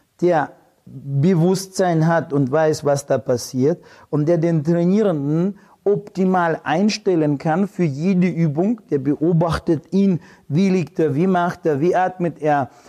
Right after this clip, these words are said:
ja, wie geht er jetzt in diesen Prozess rein, wo ist er gedanklich, weil wenn, wir sagen immer so, wenn jetzt beispielsweise du kommst in den Training und dir schuldet jemand vierhundert Euro, du gehst aus dem Training raus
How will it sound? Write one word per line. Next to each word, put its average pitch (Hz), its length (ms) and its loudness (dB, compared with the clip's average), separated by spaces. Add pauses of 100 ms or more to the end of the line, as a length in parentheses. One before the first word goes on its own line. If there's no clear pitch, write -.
(100)
ja, 151 400 0
wie 175 180 0
geht 170 320 0
er 196 80 2
jetzt 180 220 -2
in 160 200 -6
diesen 156 260 -2
Prozess 156 500 -2
rein, 131 260 0 (300)
wo 175 280 2
ist 302 240 0
er 185 80 2
gedanklich, 160 720 0
weil 143 180 0
wenn, 165 260 0
wir 160 120 2
sagen 160 280 0
immer 165 220 2
so, 196 300 0 (320)
wenn 170 180 0
jetzt 175 220 -2
beispielsweise 160 720 0
du 147 100 -2
kommst 185 300 -2
in 160 120 0
den 147 200 0
Training 185 440 0 (460)
und 175 380 0
dir 175 200 2
schuldet 170 520 -4
jemand 175 420 0
vierhundert 175 640 0
Euro, 240 380 0 (1500)
du 175 100 -2
gehst 196 240 0
aus 185 140 0
dem 160 160 0
Training 226 440 0
raus 220 340 0